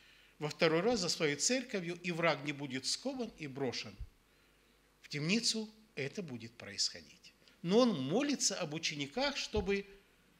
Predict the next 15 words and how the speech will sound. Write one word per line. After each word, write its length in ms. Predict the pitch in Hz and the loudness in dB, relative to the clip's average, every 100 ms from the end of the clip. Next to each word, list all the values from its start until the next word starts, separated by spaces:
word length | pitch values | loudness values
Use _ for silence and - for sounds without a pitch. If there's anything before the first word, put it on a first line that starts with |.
| _ _ _ _ _ _ _ _ _ - | _ _ _ _ _ _ _ _ _ -6
он 180 | 156 139 | -4 0
не 120 | 131 | 0
взял 320 | 123 190 254 | 2 2 2
их 160 | 262 - | -4 -6
из 160 | 214 156 | -6 -6
мира, 280 | 107 90 - - _ _ _ _ _ _ | -8 -12 -16 -20 _ _ _ _ _ _
но 140 | - 151 | -6 0
чтобы 380 | - 156 127 123 | 2 2 0 2
сохранил 720 | - - - 113 131 202 214 - - _ _ _ _ _ _ - | 2 0 -8 -6 -2 -2 -2 -12 -20 _ _ _ _ _ _ -10
от 160 | 127 | 0
зла. 360 | - - - - - - | 2 2 -2 -14 -20 -8
И 80 | 160 | -2
мы 140 | 185 | 0
понимаем, 680 | 254 285 302 302 285 185 135 - - | 2 2 2 2 4 4 0 -12 -18
что 640 | - - - 202 190 190 | -10 -8 4 4 6 2